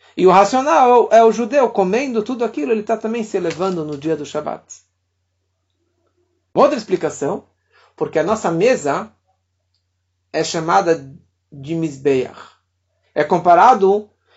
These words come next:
com o altar que tinha no templo sagrado. E a Torá ordena que sempre no altar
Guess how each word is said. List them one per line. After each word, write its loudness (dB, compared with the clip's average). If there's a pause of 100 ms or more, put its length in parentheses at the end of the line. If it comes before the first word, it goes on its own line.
(400)
com 2
o 6
altar 6
que -2
tinha 0
no -2
templo -2
sagrado. -2 (480)
E 2
a 4
Torá 6
ordena 2 (320)
que -8
sempre -2
no 2
altar 2